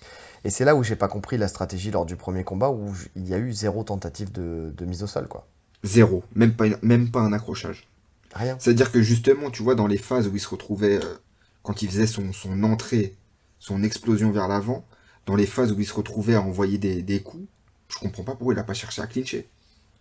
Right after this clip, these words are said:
Speaker 2: Il avait juste à saisir, fin, il y avait plus de danger.
Speaker 1: Eh oui.
Speaker 2: Non, lui, il restait dans la boîte, là où il est le moins bon,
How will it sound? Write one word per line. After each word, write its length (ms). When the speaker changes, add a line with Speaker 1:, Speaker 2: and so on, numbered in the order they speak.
Speaker 2:
Il 120
avait 160
juste 220
à 60
saisir, 420
fin, 220
il 60
y 20
avait 100
plus 160
de 40
danger. 320
Speaker 1:
Eh 120
oui. 120
Speaker 2:
Non, 200
lui, 160
il 60
restait 300
dans 120
la 100
boîte, 380
là 100
où 100
il 60
est 20
le 60
moins 220
bon, 240